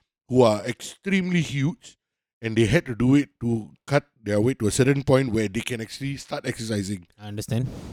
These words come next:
Speaker 1: They, they, then they started exercising and, and I've seen girls who have actually done it before have lost their weight.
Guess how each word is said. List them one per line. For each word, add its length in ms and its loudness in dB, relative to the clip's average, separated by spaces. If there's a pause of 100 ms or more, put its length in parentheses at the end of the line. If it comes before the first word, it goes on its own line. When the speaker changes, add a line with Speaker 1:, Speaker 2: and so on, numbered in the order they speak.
(200)
Speaker 1:
They, 200 -2
they, 300 -2
then 300 6
they 220 4
started 320 0
exercising 640 -2
and, 280 -8
and 720 -14 (100)
I've 260 -2
seen 340 -2
girls 380 2 (300)
who 120 0
have 160 -2
actually 300 -4
done 200 0
it 200 0 (300)
before 240 -2
have 120 -2
lost 280 0
their 140 0
weight. 240 2